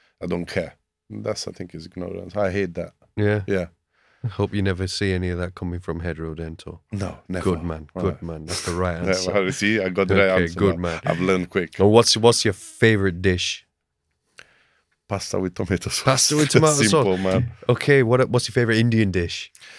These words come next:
Speaker 1: I love a really good curry. You know, that's changed with England, man. Some, <laughs> some days I wake up like, "Oh, I really," but this is true. I told you, you know this already probably. I don't know,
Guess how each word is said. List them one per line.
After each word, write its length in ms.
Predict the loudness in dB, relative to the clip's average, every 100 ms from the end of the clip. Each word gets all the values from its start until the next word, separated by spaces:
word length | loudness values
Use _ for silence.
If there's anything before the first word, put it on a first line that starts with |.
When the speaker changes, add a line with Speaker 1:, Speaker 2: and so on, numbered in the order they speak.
| -20 -18 -16 -18 -2
Speaker 1:
I 100 | 2
love 320 | 4 4 2 -2
a 140 | -4
really 340 | -2 -2 -2
good 260 | -4 -6 -8
curry. 300 | -6 -4 -2
You 80 | 0
know, 260 | 0 0
that's 240 | 2 0 0
changed 420 | -4 -4 -4 -4
with 120 | -2
England, 460 | -2 -2 -6 -6 -2
man. 200 | -2 -2
Some, 420 | 0 2 2 0 0
<laughs> 40 |
some 300 | 0 2 2
days 180 | 4 2
I 60 | 2
wake 240 | -2 2
up 180 | 0 0
like, 240 | 0 0
"Oh, 140 | 0 0
I 100 | -2
really," 560 | -2 0 0 0 -4
but 220 | -2 -2 -2
this 180 | -2
is 100 | -4
true. 200 | -4 -4
I 20 | -4
told 260 | -2 -4
you, 60 | -2
you 140 | -2
know 100 | -2
this 240 | -2 -6 -6
already 240 | -6 -6
probably. 400 | -4 -4 -4 -4
I 60 | -2
don't 140 | -2
know, 180 | -4